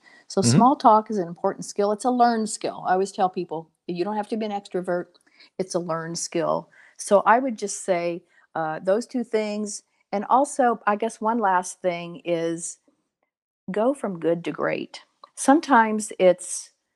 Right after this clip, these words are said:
Speaker 1: people will tell me after the end of a training event, they'll say, "I didn't know what I didn't know." And so there's always things to learn and do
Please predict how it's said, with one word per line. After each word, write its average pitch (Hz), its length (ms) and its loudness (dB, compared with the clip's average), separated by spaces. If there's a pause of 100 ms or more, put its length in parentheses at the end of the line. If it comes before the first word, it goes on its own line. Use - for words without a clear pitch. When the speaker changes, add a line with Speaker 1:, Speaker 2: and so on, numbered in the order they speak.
(220)
Speaker 1:
people 214 300 0
will 190 80 2
tell 190 280 0
me 180 400 -2
after 180 260 0
the 175 160 -6
end 180 140 -4
of 185 100 -2
a 165 220 -6
training 175 400 -6
event, 170 380 -4
they'll 175 120 0
say, 170 480 0 (460)
"I 208 200 2
didn't 214 320 0
know 175 600 0
what 185 220 0
I 226 160 6
didn't 269 360 0
know." 302 420 0 (800)
And 220 140 0
so 226 160 6
there's 220 380 6
always 294 800 4 (280)
things 220 520 -8
to 170 180 -4
learn 185 500 -2
and 165 220 -10
do 175 520 -2